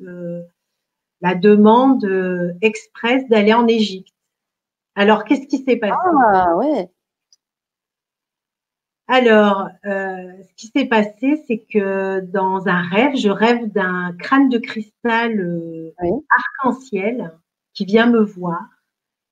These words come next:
Speaker 1: et qui me dit, « Viens me chercher, tu es ma gardienne. » Donc, j'avais aucune idée de ce que c'était que les crânes de cristal. Alors, je vous dis, moi, à chaque fois, ça me tombe dessus, je, je cherche pas, hein, ça
Speaker 2: Et puis,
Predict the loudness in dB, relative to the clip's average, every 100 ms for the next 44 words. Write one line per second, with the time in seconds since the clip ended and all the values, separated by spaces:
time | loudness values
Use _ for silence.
0 | _ _ _ -10 0 4 4 2 -2 0
1 | 0 0 -4 -4 -10 -10 -8 -8 -6 -2
2 | -2 -2 -2 -4 -4 -10 -20 _ _ _
3 | _ _ -6 0 2 2 2 0 2 0
4 | 2 2 4 4 2 0 -2 -4 -10 -6
5 | -6 -4 -4 -6 -10 -18 -8 -8 -8 -10
6 | -16 -18 -20 _ -4 -2 0 0 -4 -4
7 | -12 -20 _ _ _ _ _ _ -4 -2
8 | -2 -4 -8 -2 2 4 6 4 4 0
9 | 2 2 4 2 4 4 4 0 -4 -4
10 | -4 -2 -4 -6 -6 -4 -2 0 0 0
11 | -2 2 2 2 -2 -6 -12 _ 2 2
12 | 4 2 0